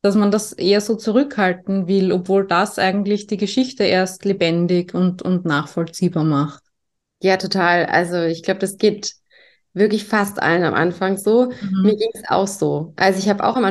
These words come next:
Speaker 2: Anfang gedacht, das kann ich so nicht sagen. Nachher liest es mein, meine,
Speaker 1: Mhm.
Speaker 2: lesen es meine ehemaligen Kollegen und denken, "Was?"
Speaker 1: <laughs>
Speaker 2: Aber ich meine, es ist halt nun mal so. Es ist
Speaker 1: Ja,
Speaker 2: die
Speaker 1: voll.
Speaker 2: Wahrheit.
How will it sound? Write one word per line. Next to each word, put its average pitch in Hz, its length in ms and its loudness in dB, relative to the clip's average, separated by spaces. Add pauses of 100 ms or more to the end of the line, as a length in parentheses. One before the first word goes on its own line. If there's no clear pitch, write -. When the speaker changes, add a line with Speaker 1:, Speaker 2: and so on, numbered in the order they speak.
(120)
Speaker 2:
Anfang 202 220 -2
gedacht, 185 260 -2
das 180 100 -12
kann 202 140 0
ich 196 160 2
so 175 80 -2
nicht 165 200 -2
sagen. 202 260 0
Nachher 180 260 0
liest 185 220 -2
es 160 100 -10
mein, 165 400 2 (300)
meine, 180 260 4
Speaker 1:
Mhm. - 60 0
Speaker 2:
lesen 196 200 4
es 196 120 2
meine 180 180 -4
ehemaligen 180 400 2
Kollegen 214 500 2
und 240 140 0
denken, 170 320 -2
"Was?" 302 500 -2 (240)
Speaker 1:
<laughs> - 840 0
Speaker 2:
Aber 202 160 4
ich 220 100 2
meine, 208 240 4
es 214 80 -6
ist 349 260 0
halt 403 140 2
nun 247 180 4
mal 196 200 4
so. 190 240 -4
Es 285 80 -4
ist 226 100 2
Speaker 1:
Ja, 208 160 4
Speaker 2:
die 214 140 -4
Speaker 1:
voll. 240 280 0
Speaker 2:
Wahrheit. 285 300 4